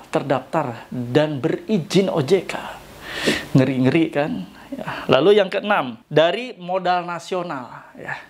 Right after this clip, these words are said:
"Selamat siang, dari Modal Nasional. Mohon maaf mengganggu waktunya, tolong bantu sampaikan ke," saya tutup namanya, "bayarkan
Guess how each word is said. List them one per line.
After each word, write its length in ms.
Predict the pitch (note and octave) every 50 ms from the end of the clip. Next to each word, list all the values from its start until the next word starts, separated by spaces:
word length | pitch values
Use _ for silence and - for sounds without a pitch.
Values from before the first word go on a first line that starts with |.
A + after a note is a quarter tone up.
| _ _ - - - - - - - - - - -
"Selamat 480 | - - - - A#3+ C4 C4 D4 - -
siang, 400 | D4 B3+ A3 A#3 B3 C#4 C4+ G#3+
dari 240 | F3 F3 G#3+ A3+ A3+
Modal 240 | A3+ A3+ A3 A3
Nasional. 480 | G#3+ A3 A3 A3 B3+ A#3+ G#3 G#3 G#3+ G#3+
Mohon 320 | G#3+ A#3 A3+ B3 B3 A#3
maaf 240 | A#3+ A#3 A#3+ A#3+ A#3+
mengganggu 320 | A#3 A3+ A3+ A#3 A#3 A3+ A3+ A3+
waktunya, 320 | A#3 A#3 - A#3 A#3 A#3 A3
tolong 400 | A3+ A#3+ A#3+ A#3+ A#3+ A#3+ A3 G3+
bantu 240 | G3+ A3 G#3+ A#3
sampaikan 560 | A3 - G3 G3 G#3+ G#3 A3 G#3+ A#3+ A3 A3 A3
ke," 320 | - A3+ A#3+ B3+ G#3+ -
saya 400 | - - E3 D#3 D#3 D#3 D#3 D#3
tutup 240 | - E3 D#3+ F#3+ F3+
namanya, 400 | F#3 E3 D#3+ D#3+ D#3 D#3 F3+ F#3+
"bayarkan 720 | F#3+ F#3 F#3 G3 A3 A3+ A3 A3 A#3+ A3+ F#3+ E3 D3+ D3